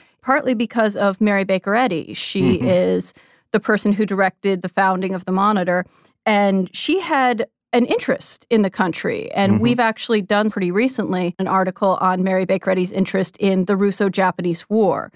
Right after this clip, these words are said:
Speaker 2: Right.
Speaker 1: And she makes several statements around that time. For example, she talks to the Boston Globe, and she's seeing this transition in Russia, 'cause at the time, of course, it was still under the Tsar,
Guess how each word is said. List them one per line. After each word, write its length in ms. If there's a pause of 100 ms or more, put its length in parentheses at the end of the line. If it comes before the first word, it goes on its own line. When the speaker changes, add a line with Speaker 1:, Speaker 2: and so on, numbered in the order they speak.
(140)
Speaker 2:
Right. 180
Speaker 1:
And 200
she 160
makes 340
several 560
statements 560
around 260
that 200
time. 320 (300)
For 120
example, 460
she 160
talks 400
to 200
the 120
Boston 480
Globe, 480 (440)
and 260
she's 380
seeing 500
this 300
transition 760
in 260
Russia, 380
'cause 140
at 120
the 60
time, 280
of 100
course, 300
it 60
was 140
still 560 (340)
under 180
the 140
Tsar, 460